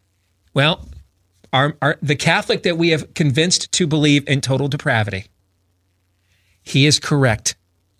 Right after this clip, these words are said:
again. That's why we're resetting this, because it has now happened to the state of Alabama's local media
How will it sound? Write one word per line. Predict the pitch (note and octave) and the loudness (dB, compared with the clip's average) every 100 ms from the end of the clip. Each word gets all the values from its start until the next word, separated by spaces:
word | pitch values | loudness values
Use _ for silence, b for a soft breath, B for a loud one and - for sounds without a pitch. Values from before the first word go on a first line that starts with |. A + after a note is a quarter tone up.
| _ _ | _ _
again. | A2 A#2+ G2 E2 _ | -2 0 0 -4 _
That's | - C3 | -4 0
why | F#3 | 2
we're | F3 D#3+ | 4 4
resetting | D#3+ - D#3+ B2+ | 4 2 2 0
this, | F#2 - - - B B B B B B | -2 -4 -4 -8 B B B B B B
because | D#3 D#3+ | 0 2
it | C#3 | 2
has | C3+ C3 | 2 2
now | C3+ F3 | 2 2
happened | D#3 D#3 C#3 D3+ | 0 0 0 0
to | C3+ | 2
the | |
state | C3 - C#3 | 0 2 0
of | D3 | 0
Alabama's | D3+ C3+ C3 C3 B2+ B2+ | 0 0 0 0 0 -2
local | B2+ B2 D3+ | -2 -2 -2
media | C3+ A#2+ G2+ F#2+ | -2 -2 -4 -8